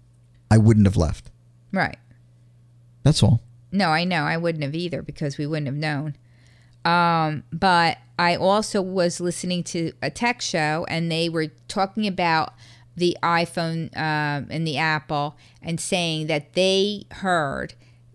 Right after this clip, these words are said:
Speaker 2: that they might be going through, um, to have, um, i-, stuff like for phone on your person.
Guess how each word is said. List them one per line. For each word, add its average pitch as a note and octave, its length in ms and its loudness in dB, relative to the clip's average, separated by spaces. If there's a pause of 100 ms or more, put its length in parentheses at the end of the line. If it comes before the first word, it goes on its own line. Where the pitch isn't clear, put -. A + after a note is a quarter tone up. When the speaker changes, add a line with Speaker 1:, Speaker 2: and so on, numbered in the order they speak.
(140)
Speaker 2:
that D#3+ 500 2
they F3 240 4
might F3 440 0
be F#3+ 180 2
going D#3+ 540 0
through, D3+ 760 2 (400)
um, D3+ 680 2 (1400)
to F3+ 160 2
have, D#3 840 2 (680)
um, D3+ 580 2
i-, - 80 -8 (320)
stuff - 500 2 (240)
like D3+ 260 2
for D#3 260 -2
phone D#3 680 2 (100)
on E3+ 400 2
your D#3+ 200 2
person. - 720 0